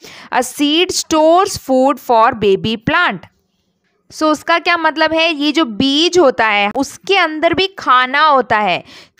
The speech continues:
किसके लिए? बेबी प्लांट के लिए, ताकि हम नए पौधे लगा सके।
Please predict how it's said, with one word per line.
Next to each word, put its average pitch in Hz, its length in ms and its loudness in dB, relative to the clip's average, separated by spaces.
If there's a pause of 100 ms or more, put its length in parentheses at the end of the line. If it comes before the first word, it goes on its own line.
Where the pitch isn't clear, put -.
(120)
किसके 277 380 -2
लिए? 330 280 -2
बेबी 262 460 -2
प्लांट 233 420 0
के 220 120 -4
लिए, 208 120 0
ताकि 254 360 -2
हम 320 160 -2
नए 262 380 -2
पौधे 277 480 0
लगा 220 400 0
सके। - 380 -6